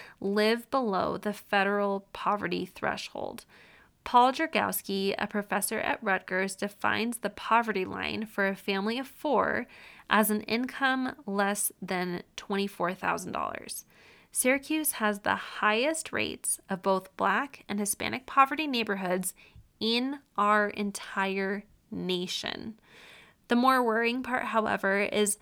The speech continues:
not the past or the current situation, but the fact that things do not seem to be looking up.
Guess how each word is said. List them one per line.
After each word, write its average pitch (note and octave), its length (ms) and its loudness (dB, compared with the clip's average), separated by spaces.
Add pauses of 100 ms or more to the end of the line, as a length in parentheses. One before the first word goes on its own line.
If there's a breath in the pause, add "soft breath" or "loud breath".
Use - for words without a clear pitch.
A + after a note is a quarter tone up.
(240 loud breath)
not D#4+ 240 6
the A3 80 0
past A3 720 4
or G3+ 60 -2
the G3 100 0
current - 580 -4
situation, F#3+ 680 -2
but G3 140 -4
the A3 100 0
fact A3+ 420 -2
that G#4+ 120 -4 (140)
things A#3 380 -2
do A3 140 0
not G#3 500 0
seem A3 280 -4
to G#3+ 60 -8
be G#3 140 -4
looking G3 460 -4
up. - 320 -2